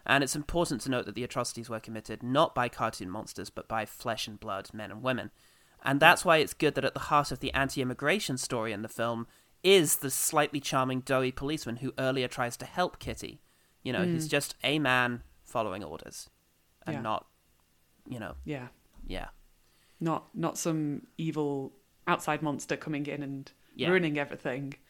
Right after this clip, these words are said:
Speaker 1: Yeah.
Speaker 2: But just normal people going
Speaker 1: Normal
Speaker 2: along with
Speaker 1: person.
Speaker 2: bad policies.
Speaker 1: Sometimes
Speaker 2: Mm.
Speaker 1: he's friendly, sometimes he's cheerful.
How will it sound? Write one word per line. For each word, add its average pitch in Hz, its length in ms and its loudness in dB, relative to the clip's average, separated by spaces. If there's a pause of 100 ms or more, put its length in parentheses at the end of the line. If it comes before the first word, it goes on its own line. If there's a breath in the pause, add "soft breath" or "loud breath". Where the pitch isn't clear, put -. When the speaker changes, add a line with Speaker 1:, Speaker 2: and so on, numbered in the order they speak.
Speaker 1:
Yeah. 127 160 0
Speaker 2:
But - 120 -4
just 160 180 -2
normal 160 280 4
people 135 500 -6 (200)
going 147 100 0
Speaker 1:
Normal 190 200 4
Speaker 2:
along 143 80 -2
with 143 80 10
Speaker 1:
person. 139 300 8
Speaker 2:
bad 135 80 0
policies. 139 680 -2
Speaker 1:
Sometimes 180 480 2
Speaker 2:
Mm. 180 40 -2
Speaker 1:
he's 175 100 -6
friendly, 143 520 0
sometimes 139 460 -2
he's 139 120 -12
cheerful. 117 500 -4